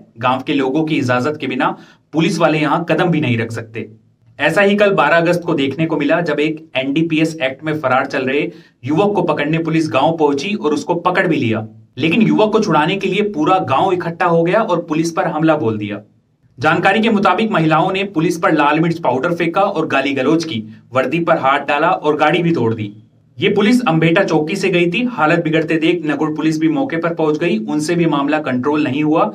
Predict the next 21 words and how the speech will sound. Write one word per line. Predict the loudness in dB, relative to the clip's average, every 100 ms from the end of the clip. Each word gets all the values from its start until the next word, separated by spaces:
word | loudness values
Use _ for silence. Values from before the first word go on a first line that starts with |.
| -8 -10 -2
तो |
गंगो | 0 2 2
थाने | 2 2 0
से | 0
पुलिस | -2 -4
बुलानी | -4 -2 -2
पड़ी। | -2 -6 -10 -18 _ _ _ _ _
मिली | -2 2 4
जानकारी | 4 2 2 2
के | 2
अनुसार | 2 2 2
इसके | 0 -2
बाद | 0 -2 -2
कई | -2 0
पुलिस | 0 0 -2
की | -2
गाड़ियां | 0 2 2
गांव | 2 0 0
में | -2
पहुंची। | 0 -2 -2
खुद | -2